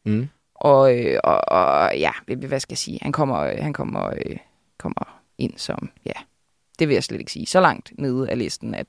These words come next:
Speaker 2: øh, det ikke engang er sjovt.
Speaker 1: Nej.
Speaker 2: Øhm, han er nummer nioghalvfjerds på dagens
Speaker 1: Mm.
Speaker 2: etape. Det er min kaptajn.
Speaker 1: Ja, og ved du hvad, igen, altså, man kan jo ikke, jeg kan ikke sige så meget andet, end sådan går det bare nogle gange, Camilla.
Speaker 2: Men, men så kan det til gengæld være, at Frederik Ingemann, han vil,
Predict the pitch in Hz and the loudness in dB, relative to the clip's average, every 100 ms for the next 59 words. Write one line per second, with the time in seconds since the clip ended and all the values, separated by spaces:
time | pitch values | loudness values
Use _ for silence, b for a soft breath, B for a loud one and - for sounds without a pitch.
0 | - 123 - 113 - - - - - 127 | -8 -8 -6 -6 -6 -8 -8 -10 -8 -4
1 | 104 87 B B _ - 185 170 160 151 | -2 -4 B B _ 4 6 6 4 0
2 | 143 139 135 139 156 175 180 131 127 107 | -2 -4 -4 -8 -2 0 2 0 -2 -4
3 | - - - - - 110 135 - - - | -6 -8 -10 -10 -6 -6 -6 -10 -12 -20
4 | _ _ _ _ 226 226 196 - 196 - | _ _ _ _ 8 8 6 0 -4 -6
5 | _ B B B B - - - - - | _ B B B B -12 -12 -12 -16 -20
6 | _ 143 156 151 143 151 147 151 143 151 | _ 2 6 8 8 8 6 4 4 2
7 | 139 123 139 127 127 120 131 120 120 - | 0 2 2 2 0 0 2 2 -2 -10
8 | - _ _ _ b b b b b b | -18 _ _ _ b b b b b b
9 | b b 139 131 139 - 135 120 113 107 | b b 2 2 0 0 0 0 0 2
10 | 123 117 107 - 117 113 - 113 107 113 | 2 0 -4 -6 -4 -2 0 0 0 -2
11 | 113 113 120 113 123 190 190 113 185 240 | -2 -4 -4 -4 0 2 4 4 2 2
12 | 254 208 175 175 190 175 147 151 165 143 | 2 0 -2 0 0 2 4 4 4 0
13 | - 139 139 147 151 139 - 147 143 143 | 0 0 0 -2 -2 -4 -6 -6 -4 -2
14 | 139 | -4